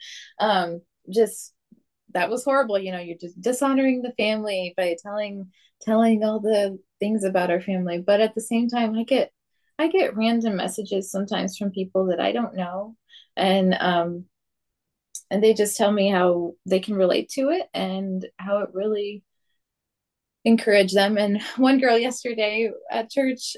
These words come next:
uh, she came up to me and gave me a hug, and she said, "Your story was so inspiring." She said it was a lot like her story growing up, and, um,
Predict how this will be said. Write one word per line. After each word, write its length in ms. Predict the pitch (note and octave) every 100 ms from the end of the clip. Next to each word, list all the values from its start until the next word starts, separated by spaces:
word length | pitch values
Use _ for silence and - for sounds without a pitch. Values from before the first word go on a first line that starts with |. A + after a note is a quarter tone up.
| -
uh, 300 | A3+ G3+ G#3+
she 260 | - A#3+ A3
came 300 | - A3+ G#3+
up 120 | G#3
to 100 | -
me 120 | G#3+
and 80 | G3+
gave 140 | G#3 G3+
me 140 | G3
a 80 | G#3+
hug, 180 | F#3+ G#3+
and 140 | A3
she 120 | B3+
said, 240 | A#3+ B3 A#3+
"Your 100 | D#4
story 420 | - D#4+ D4+ D4
was 240 | D4 C#4+
so 260 | - - B3+
inspiring." 800 | B3 A#3 - A3+ A#3 A3 G3+ G3+
She 120 | -
said 160 | - G3+
it 60 | -
was 200 | G3 G3
a 60 |
lot 280 | G3 G3 -
like 180 | G3 F#3+ -
her 100 | G#3+
story 460 | - G#3 G3 F#3+
growing 360 | F#3 F#3 G3 F#3+
up, 160 | F#3+ -
and, 240 | F#3 F#3 - _ _ _ _ F#3
um, 480 | F#3 E3+ E3+ E3+